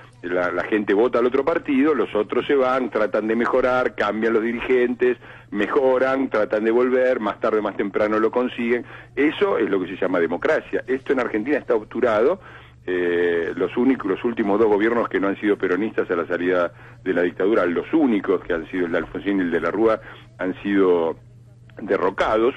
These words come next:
por lo que la pre-, propia presidenta peronista de la Nación ha llamado un manual de saqueos y desestabilizaciones. Eh, el libro cuenta esto, cuenta el origen del kirchnerismo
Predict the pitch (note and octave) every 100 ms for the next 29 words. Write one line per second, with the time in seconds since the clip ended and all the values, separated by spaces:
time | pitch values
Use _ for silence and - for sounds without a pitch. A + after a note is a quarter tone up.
0 | - F2 D#2+ D#2+ D#2+ F2+ D#2+ E2 - -
1 | - E2+ - B2 A#2+ G#2 - E2+ F#2 G2
2 | G2 F#2+ F#2 E2+ G2+ C3 - F2+ E2+ D#2+
3 | - G#2 G#2+ - - - - F#2 F#2 F2+
4 | G2+ F#2+ F2+ F2+ G2 A2 F#2+ F#2+ F2 A2
5 | G2 G2 E2+ - - E2+ E2 D#2+ - E2
6 | F#3 C3 F#2+ F3+ - - - - - E2+
7 | F2 G#2+ G#2 G2 - A#2 G#2 G#2 G#2+ -
8 | A2 - F#2+ F#2+ - F2 E2 F#2 F#2+ F2
9 | D#2 - F2+ E2+ F#2+ G#2+ G#2